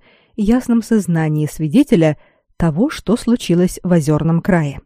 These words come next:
Я должен был понять, что там произошло,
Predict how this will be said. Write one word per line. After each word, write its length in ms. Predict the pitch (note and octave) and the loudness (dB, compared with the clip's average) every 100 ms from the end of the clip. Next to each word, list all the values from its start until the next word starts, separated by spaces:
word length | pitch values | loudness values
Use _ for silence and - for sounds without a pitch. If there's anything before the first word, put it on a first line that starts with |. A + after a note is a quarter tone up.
| _ _ _ _ _ _ _ - | _ _ _ _ _ _ _ -4
Я 240 | D#3+ F3+ | 2 4
должен 420 | D#3 F3 D#3+ D#3+ | 4 2 2 0
был 100 | D3+ | -2
понять, 500 | D3 F3+ E3 D3+ - _ _ | -2 0 0 -2 -6 _ _
что 300 | _ - - | _ -6 -2
там 180 | E3 E3 | 0 0
произошло, 680 | D3+ E3 D3 D#3 - A#3 A3+ | 0 0 0 -2 2 2 2